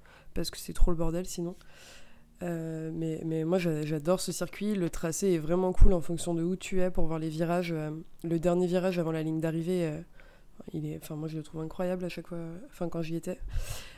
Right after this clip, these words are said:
Et, euh, et ouais, non, je conseille d'y aller parce qu'en vrai, il est, euh,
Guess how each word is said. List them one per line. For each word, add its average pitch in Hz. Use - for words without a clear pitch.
Et, 175
euh, 151
et 180
ouais, 202
non, 196
je -
conseille 175
d'y 165
aller 202
parce 180
qu'en 165
vrai, 180
il 156
est, 156
euh, 147